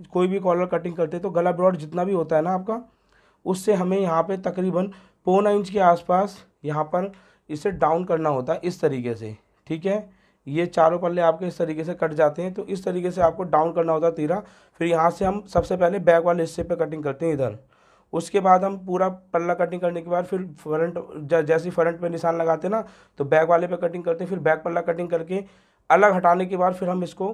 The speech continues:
कटिंग करते हैं। ये मैं आपको अभी दिखाऊंगा, ये क्यों करते हैं इसका रीज़न भी मैं आपको समझाऊंगा।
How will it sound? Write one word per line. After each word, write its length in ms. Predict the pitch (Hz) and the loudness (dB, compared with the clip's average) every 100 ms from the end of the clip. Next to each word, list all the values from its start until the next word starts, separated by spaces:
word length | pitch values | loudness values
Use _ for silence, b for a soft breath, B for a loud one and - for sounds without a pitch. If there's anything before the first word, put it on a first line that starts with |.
| 220 | -4
कटिंग 280 | 160 151 151 | -6 -4 -2
करते 260 | 139 123 127 | -2 -4 -6
हैं। 60 | |
ये 120 | 139 | -6
मैं 120 | 165 160 | -4 -4
आपको 220 | 151 165 | -2 -2
अभी 220 | 160 240 - | -2 -8 -14
दिखाऊंगा, 460 | 143 139 135 123 117 | -12 -6 -4 -4 -4
ये 180 | 139 156 | -6 -8
क्यों 200 | 165 196 | -2 0
करते 260 | 185 175 202 | 0 0 -2
हैं 80 | |
इसका 260 | 202 180 185 | -4 -4 -2
रीज़न 280 | 170 160 165 | -2 -2 -4
भी 80 | 175 | -2
मैं 140 | 175 | -2
आपको 260 | 147 143 180 | -4 -4 -8
समझाऊंगा। 500 | 165 139 120 117 | -6 -4 -4 -6